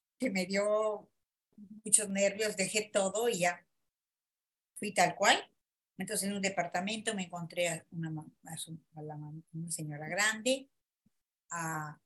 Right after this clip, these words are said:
la hermana de la persona que iba yo a visitar. Efectivamente, era un chico de, de veintisiete años, sí, muy guapo,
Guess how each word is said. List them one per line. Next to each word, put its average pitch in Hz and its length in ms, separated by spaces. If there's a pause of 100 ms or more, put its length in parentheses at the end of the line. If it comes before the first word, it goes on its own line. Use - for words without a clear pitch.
(180)
la 170 180
hermana 202 460
de 180 80
la 160 160
persona 170 480
que 170 120
iba 160 120
yo 156 180
a 156 40
visitar. 220 520 (560)
Efectivamente, 190 720
era 180 100
un 175 80
chico 165 340
de, 151 200 (800)
de 156 200
veintisiete 151 760
años, 156 240
sí, 220 240 (300)
muy 190 400
guapo, 202 640